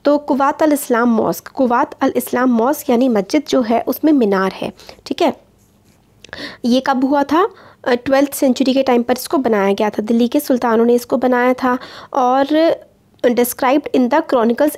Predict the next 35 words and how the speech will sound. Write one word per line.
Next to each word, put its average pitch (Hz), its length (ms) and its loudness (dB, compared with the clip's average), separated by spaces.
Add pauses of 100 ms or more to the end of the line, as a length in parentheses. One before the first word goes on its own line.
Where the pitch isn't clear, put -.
as 285 300 0
delhi-i-Kunha। 240 880 0
delhi-i-Kunha 277 640 2
मतलब 330 320 2
old 254 240 2
city 240 240 -2
में 226 100 2
ये 320 120 4
पड़ता 226 320 -4
है, 190 220 -2 (320)
ठीक - 140 -6
है। 330 140 0 (240)
और 247 400 2
मॉस्क 233 380 0
को 285 80 2
और 254 140 2
ज़्यादा 262 320 0
बड़ा, 240 460 -2 (120)
बड़ा 240 240 0
कराया 262 300 0
गया 269 180 0
था 311 220 -2
इल्तुतमिश 254 760 0 (120)
और 240 420 0
अलाउद्दीन 220 520 0
खिलजी 220 320 -2
के 269 120 -2
द्वारा। 269 360 0 (320)
और 302 100 0
मीनार 254 440 2
was 339 180 0
built 285 420 0
by 247 260 0 (140)
two 320 180 4
sultans, 240 460 0